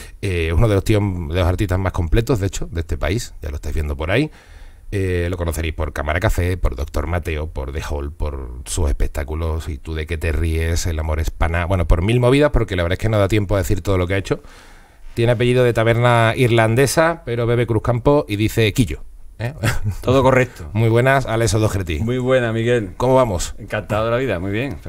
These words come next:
Speaker 1: Encantado de la vida. <laughs>
Speaker 2: Hombre, sí, estar aquí, en este sitio emblemático. Se está convirtiendo en un sitio emblemático.
Speaker 1: Bueno, el garaje, el garaje de los podcasts.
Speaker 2: El garaje, tío, yo soy muy de garaje, la verdad.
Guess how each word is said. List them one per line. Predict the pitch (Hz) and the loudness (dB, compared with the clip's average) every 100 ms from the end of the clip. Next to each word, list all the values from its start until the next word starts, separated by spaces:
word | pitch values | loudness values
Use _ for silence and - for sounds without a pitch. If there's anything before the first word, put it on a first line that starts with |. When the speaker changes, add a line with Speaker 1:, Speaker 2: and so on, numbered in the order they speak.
| 107 | -2
Speaker 1:
Encantado | 92 135 135 | 0 2 4
de | |
la | 151 | 4
vida. | 160 104 - - 571 523 466 - - | 2 -2 -6 -6 -6 -6 -10 -10 -10
<laughs> | - _ - - 110 104 87 | -12 _ -18 -10 -8 -8 -8
Speaker 2:
Hombre, | 90 104 | -6 -6
sí, | - 87 | -4 -4
estar | 76 71 - 98 90 | -4 -8 -8 -8 -6
aquí, | 82 127 107 - - - | -8 -8 -12 -16 -20 -12
en | 87 | -12
este | - 92 90 | -6 -4 -4
sitio | - - 101 95 | -6 -6 -2 -2
emblemático. | 92 92 123 - - 78 | 0 0 0 0 -4 -6
Se | |
está | 85 98 | -6 -4
convirtiendo | 104 107 110 | -4 -4 -2
en | 110 | -2
un | 101 | -4
sitio | 113 113 107 | -4 0 0
emblemático. | 101 98 107 120 90 71 67 - - - | 0 -2 -2 -2 -4 -10 -14 -16 -20 -4
Speaker 1:
Bueno, | 160 175 180 - - - - - | 2 2 0 -6 -18 -18 -16 -6
el | 123 | -2
garaje, | 110 131 135 127 | 2 2 0 -2
el | 110 | -2
garaje | 98 110 123 | -2 -2 0
de | |
los | 110 | 0
podcasts. | - 120 - - | 2 0 -2 -4
Speaker 2:
El | 95 | -4
garaje, | 87 90 98 | -2 -2 -4
tío, | 101 98 | -4 -4
yo | 92 | -4
soy | 87 110 | -4 -4
muy | 104 101 | -4 -4
de | 92 | -2
garaje, | 95 98 82 | 0 -2 -2
la | 82 | -2
verdad. | 87 95 | 0 -2